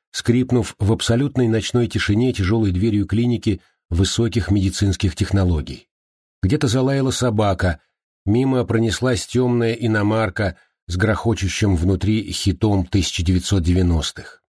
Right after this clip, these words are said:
Павленко надо ехать домой. Там жена, дети, но ему надо договорить, да рассказать свой план.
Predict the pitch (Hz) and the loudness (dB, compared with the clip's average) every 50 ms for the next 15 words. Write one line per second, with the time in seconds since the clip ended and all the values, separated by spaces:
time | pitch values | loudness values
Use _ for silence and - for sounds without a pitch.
0 | _ _ _ _ _ _ _ _ _ - 101 95 98 113 117 113 101 - 113 104 | _ _ _ _ _ _ _ _ _ 0 0 2 2 2 2 0 0 0 0 0
1 | 110 110 104 101 107 104 110 110 - 113 101 95 101 107 107 110 110 98 82 69 | 2 2 2 2 2 2 0 0 0 -2 -2 0 0 0 0 0 0 0 -2 -4
2 | - _ _ _ _ _ _ _ - 87 85 87 80 87 95 104 120 135 135 117 | -8 _ _ _ _ _ _ _ -4 0 0 0 2 2 2 2 2 0 0 0
3 | 101 104 127 135 127 123 - 104 87 - _ _ _ _ _ _ - 117 135 156 | 0 0 0 0 0 0 -2 -2 -2 -4 _ _ _ _ _ _ -2 0 2 2
4 | 175 185 185 170 165 170 160 160 139 151 135 147 147 151 143 135 127 120 104 - | 2 2 0 0 0 0 0 0 0 0 0 0 0 0 0 0 0 -2 -2 -4
5 | - _ _ _ _ _ _ _ - 92 113 120 127 - - 123 110 92 110 120 | -10 _ _ _ _ _ _ _ -4 -2 0 0 0 0 0 0 0 2 2 0
6 | 113 - - 117 120 - - 110 107 95 87 76 69 | 0 -2 -2 -2 -2 0 0 0 0 0 0 -2 -6